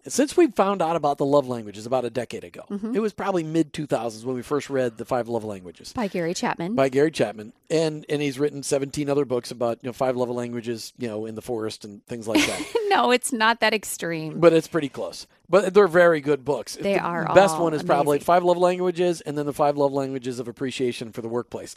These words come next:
Speaker 1: Oh, phenomenal, great book that everybody in the workplace should be dealing with. But after we learned that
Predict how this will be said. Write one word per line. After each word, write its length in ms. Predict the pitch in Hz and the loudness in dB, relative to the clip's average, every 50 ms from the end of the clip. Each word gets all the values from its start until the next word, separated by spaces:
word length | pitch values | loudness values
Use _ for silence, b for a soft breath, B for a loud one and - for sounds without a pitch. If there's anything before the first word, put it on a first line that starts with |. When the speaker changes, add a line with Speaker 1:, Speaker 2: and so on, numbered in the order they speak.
| _ - | _ -12
Speaker 1:
Oh, 240 | - - - 175 - - - - 160 156 156 160 165 175 | -6 -2 0 0 0 0 0 0 0 0 0 -2 2 4
phenomenal, 760 | 175 175 175 180 185 180 165 151 147 139 131 117 110 113 - - | 6 6 8 8 6 6 4 0 -4 -2 -4 -4 -4 -6 -8 -8
great 580 | - 139 139 147 151 165 165 165 170 170 147 | -8 -6 -4 0 4 4 6 6 4 2 0
book 320 | 131 147 139 127 - - - b b b b b | 2 2 4 2 2 -6 -12 b b b b b
that 120 | 135 139 | 2 4
everybody 480 | 156 160 165 151 151 143 131 127 131 127 | 4 4 4 4 4 4 4 2 -2 -6
in 60 | 139 | -6
the 60 | 135 | -4
workplace 400 | 127 131 120 - - 117 104 - | -2 -2 -2 -2 -4 -6 -6 -6
should 120 | - - | -10 -10
be 120 | 113 110 107 _ - | -10 -10 -12 _ -8
dealing 220 | 123 123 117 110 101 | -6 -6 -6 -6 -8
with. 200 | 92 - - _ B B B B B B B B B B B B | -12 -16 -18 _ B B B B B B B B B B B B
But 140 | - 196 190 - | 6 6 8 6
after 240 | 185 196 214 - | 2 0 0 0
we 100 | 262 285 | 0 2
learned 340 | 269 233 226 233 233 226 196 165 | 2 4 4 4 2 2 0 0
that 200 | 139 127 127 | -2 -4 -6